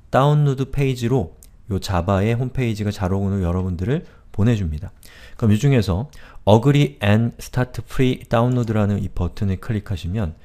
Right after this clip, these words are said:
자, 다운로드가 시작이 되죠. 그럼 여기 있는 다운로드 받은 파일을 클릭해서 실행을 합니다. 저 같은 경우는 윈도우 환경에서 실행을 하고 있기 때문에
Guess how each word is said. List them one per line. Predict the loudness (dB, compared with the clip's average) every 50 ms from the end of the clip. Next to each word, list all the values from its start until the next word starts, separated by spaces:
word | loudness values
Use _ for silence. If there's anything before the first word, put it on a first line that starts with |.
| -20 -20 -20 -20
자, | -10 -6 -6
다운로드가 | -4 0 0 0 2 2 0 -2 -2 -2 -4
시작이 | -4 -6 -6 -6 -6 -6 -6
되죠. | -6 -8 -6 -6 -6 -6 -6 -8 -14 -20 -20 -20 -20 -20 -8
그럼 | -2 2 2 4
여기 | 4 4 2
있는 | 2 4 4 2 2 0 -2 -6 -2
다운로드 | 2 2 2 2 2 0 0 -2
받은 | 0 0 0 0 0 0
파일을 | -2 -2 -2 -2 0 0 0 0 -2 -2 -6 -12 -16 -16 -14
클릭해서 | -6 -4 -4 -4 -4 -4 -6 -6 -4 -4 -4 -6 -6 -10 -16 -16
실행을 | -14 -8 -4 -4 -2 -2 -2
합니다. | -4 -4 -6 -8 -10 -12 -18 -20 -20 -20 -20 -20 -20 -20 -20 -18 -18 -18 -18 -20 -8
저 | 0 2 4
같은 | 4 4 2 2
경우는 | 2 2 2 2 2 2 2 2 2 4
윈도우 | 4 4 4 6 6 4 4 4 2
환경에서 | 2 0 0 0 0 0 0 0 0 0 -2 -4
실행을 | -6 -4 -4 -4 -2 -2 -2
하고 | -2 -4 -4 -6
있기 | -6 -6 -10 -12
때문에 | -8 -6 -6 -4 -4 -4 -4 -6 -6